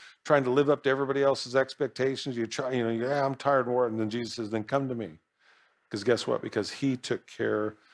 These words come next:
of it all. And he's promised abundant life. Abundant life. This is a promise of God. That you think of the gifts of God this Christmas. John ten ten, "The thief does not come except to steal and to kill and destroy.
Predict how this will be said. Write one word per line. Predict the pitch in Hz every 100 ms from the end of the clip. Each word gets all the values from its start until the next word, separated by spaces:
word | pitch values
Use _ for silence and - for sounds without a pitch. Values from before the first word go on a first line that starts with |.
| _ _
of | - 92
it | 98
all. | - - - _ _ _ _ _ _ _ _ _
And | -
he's | 117 107
promised | - 120 113 - -
abundant | 107 101 123 131 107 85
life. | 92 - - - _ -
Abundant | 113 110 165 208 113 85
life. | - - -
This | 143
is | 165
a |
promise | 143 160 156 151
of | 147
God. | 156 101
That | 113
you | 113
think | 151 135
of | 123
the | 117
gifts | 104 147 - -
of | 117
God | 117 98 82
this | 104
Christmas. | - 123 - 113 107 - - _
John | 127 120 117
ten | - 131
ten, | 113 131 117 101 - - -
"The | 127
thief | 117 - 156 147 -
does | 113 120
not | 110 -
come | 131 131
except | 113 - 131 -
to | -
steal | - - 147 156 165 165
and | 113
to | 104
kill | - - 151 147 147 - _ -
and | 113
destroy. | 107 - - 123 - 110